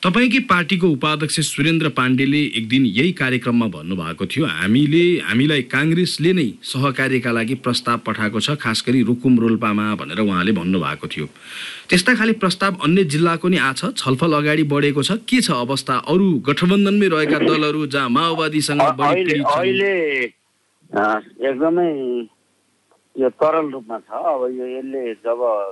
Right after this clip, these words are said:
Speaker 2: ठोस रूप ग्रहण गर्छ, त्यसपछि हामी तपाईँलाई, अ, कुरा गरौँला। सम्भावना अब त्यही गठबन्धनभित्रकाहरूले पनि
Speaker 1: मह्म।
Speaker 2: स्थानीय तहमा गरौँ भनेर अब ठुला, त्यसमध्येका ठुला भनिएकाहरूले पनि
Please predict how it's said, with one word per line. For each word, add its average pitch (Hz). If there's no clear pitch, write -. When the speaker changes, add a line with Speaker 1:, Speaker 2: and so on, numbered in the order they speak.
Speaker 2:
ठोस 120
रूप 113
ग्रहण 107
गर्छ, 107
त्यसपछि 113
हामी 98
तपाईँलाई, 104
अ, -
कुरा 87
गरौँला। 98
सम्भावना 139
अब 123
त्यही 139
गठबन्धनभित्रकाहरूले 123
पनि 320
Speaker 1:
मह्म। 110
Speaker 2:
स्थानीय 131
तहमा 120
गरौँ 113
भनेर 101
अब 98
ठुला, 117
त्यसमध्येका 107
ठुला 120
भनिएकाहरूले 107
पनि 131